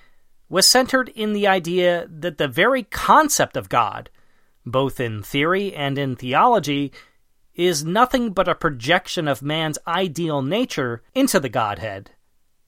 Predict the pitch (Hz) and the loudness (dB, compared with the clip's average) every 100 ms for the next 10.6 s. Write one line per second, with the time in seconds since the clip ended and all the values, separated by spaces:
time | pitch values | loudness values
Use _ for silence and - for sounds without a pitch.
0 | _ _ _ _ _ _ 156 208 196 180 | _ _ _ _ _ _ 4 6 6 4
1 | 208 226 - - 151 147 139 123 151 139 | 0 -4 -6 0 0 0 -4 -4 0 0
2 | 143 160 208 - - _ _ _ - 170 | 2 0 -2 -10 -20 _ _ _ -6 0
3 | 196 170 175 - 185 185 - 147 147 - | 0 2 0 0 -4 -4 -4 -4 -4 -4
4 | 139 117 113 - - 254 - 120 - - | -4 -6 -6 -8 -4 -2 -2 -4 -8 -18
5 | - _ _ _ _ - 190 190 175 196 | -20 _ _ _ _ -4 2 4 4 0
6 | 185 220 220 143 101 - _ _ _ _ | -4 0 -2 -2 -6 -14 _ _ _ _
7 | _ - - 156 165 214 226 214 208 - | _ -20 -4 2 4 6 6 4 0 -2
8 | 214 233 - 156 123 98 92 120 - - | -2 -2 -2 -4 -4 -8 -10 -16 -20 -20
9 | _ _ - 180 185 - 190 180 202 190 | _ _ -8 -2 -2 0 2 2 0 -4
10 | 160 165 - 170 170 175 | -4 -4 -2 -2 0 -2